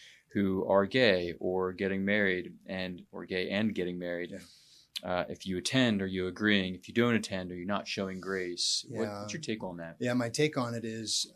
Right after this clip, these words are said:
Speaker 2: uh, you know, again, uh, if, if divided a couple of ways. If the pr-, if, if we have someone who's a Christ follower who's struggling with a particular sin of any kind and they won't stop, we know what the scriptures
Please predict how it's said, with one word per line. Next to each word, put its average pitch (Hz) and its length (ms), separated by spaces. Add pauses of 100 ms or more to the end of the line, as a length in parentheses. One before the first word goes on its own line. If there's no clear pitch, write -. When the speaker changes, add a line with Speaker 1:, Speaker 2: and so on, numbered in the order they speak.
Speaker 2:
uh, 104 260 (560)
you 120 140
know, 113 200 (460)
again, 113 540 (560)
uh, 107 200 (600)
if, - 180 (220)
if 113 160 (400)
divided 127 340
a 110 60
couple 123 260
of 110 80
ways. 107 340
If - 140
the 127 80
pr-, - 240
if, 131 320
if 127 180
we 160 160
have 135 280
someone 127 320
who's 113 180
a 110 40
Christ 120 420
follower 113 340
who's 113 180
struggling 113 460
with 104 120
a 98 40
particular 101 520
sin 110 340
of 98 80
any 113 180
kind 107 420
and 110 140
they 101 100
won't 110 280
stop, 101 480
we 117 120
know 117 300
what 110 200
the 117 80
scriptures 107 600